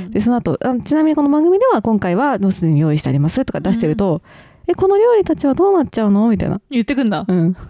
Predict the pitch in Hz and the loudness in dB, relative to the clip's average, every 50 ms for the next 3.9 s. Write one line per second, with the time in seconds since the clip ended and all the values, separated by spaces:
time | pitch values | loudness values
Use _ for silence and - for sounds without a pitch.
0 | - - - - - 214 - - 381 302 - 202 185 180 - - - 202 269 247 | -18 -16 -16 -14 -14 -12 -8 -6 -4 -4 -2 -2 -2 -4 -4 -6 -4 -2 -2 0
1 | 226 233 226 240 208 196 185 165 165 - - 202 208 196 170 143 - 170 - 170 | 0 0 0 0 0 0 0 -2 -2 -2 -2 -2 -2 -2 -2 -2 -4 -4 -2 -2
2 | 165 151 147 139 156 156 165 170 185 - 156 185 277 359 392 392 - 226 175 147 | -2 0 0 -2 -2 -2 -2 -2 -4 -2 0 2 2 2 2 0 0 -2 -4 -6
3 | _ - - 180 170 _ _ _ - 170 240 220 277 277 - 175 190 | _ -8 -12 -12 -12 _ _ _ -4 -2 0 0 0 0 0 0 -4